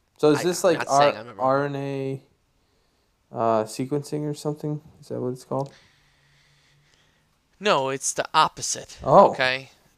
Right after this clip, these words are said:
Speaker 2: Basically, it's the ability to edit genes directly into a patient's body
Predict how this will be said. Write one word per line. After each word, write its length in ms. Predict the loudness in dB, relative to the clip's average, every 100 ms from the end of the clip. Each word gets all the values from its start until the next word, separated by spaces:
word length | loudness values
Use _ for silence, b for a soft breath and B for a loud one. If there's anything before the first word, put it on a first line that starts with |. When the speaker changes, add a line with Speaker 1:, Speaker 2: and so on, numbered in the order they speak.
| -2
Speaker 2:
Basically, 500 | 0 0 -4 -4 -6
it's 140 | -6
the 160 | -4 -4
ability 640 | -2 -2 -2 -2 -8 -10 -16
to 400 | -14 -10 -10 -10 -6
edit 260 | -4 -4 -6
genes 380 | -12 -12 -14 -16
directly 600 | -8 -4 -4 -4 -6 -6
into 300 | -10 -10 -10
a 60 |
patient's 500 | -8 -6 -6 -6 -8
body 480 | -2 0 0 -6 -10